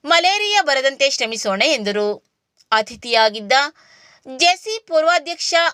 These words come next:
ಅಭಿನವ ಗಿರಿರಾಜ್ ಮಾತನಾಡಿ, "ಜೆ ಸಿ ಸಂಸ್ಥೆಯು ಆರೋಗ್ಯ ಸೇವೆಗಾಗಿ ಸದಾ ಮುಂದಿರುತ್ತದೆ.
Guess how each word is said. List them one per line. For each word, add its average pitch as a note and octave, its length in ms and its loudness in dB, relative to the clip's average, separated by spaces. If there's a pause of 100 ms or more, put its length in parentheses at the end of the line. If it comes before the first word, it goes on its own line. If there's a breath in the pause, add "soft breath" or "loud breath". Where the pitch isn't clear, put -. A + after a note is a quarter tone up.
ಅಭಿನವ D4+ 480 0
ಗಿರಿರಾಜ್ B3 500 0
ಮಾತನಾಡಿ, G3+ 680 -2 (760 soft breath)
"ಜೆ F4+ 220 2
ಸಿ G#4+ 220 -4
ಸಂಸ್ಥೆಯು F#4+ 540 -2
ಆರೋಗ್ಯ D#4+ 680 0
ಸೇವೆಗಾಗಿ D#4 680 0
ಸದಾ C#4 420 -2
ಮುಂದಿರುತ್ತದೆ. G#3 720 -2